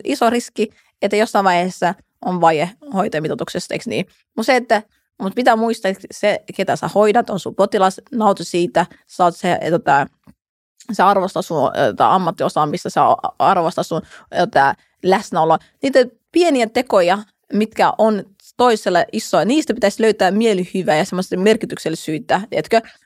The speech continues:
Mut se, että täällä Suomessa vaan etsitään ongelmia. Meillä kaikilla on ongelmia, mutta pitäisi enemmän,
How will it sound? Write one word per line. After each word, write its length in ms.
Mut 120
se, 80
että 200
täällä 360
Suomessa 840
vaan 440
etsitään 500
ongelmia. 540
Meillä 140
kaikilla 320
on 20
ongelmia, 280
mutta 220
pitäisi 340
enemmän, 460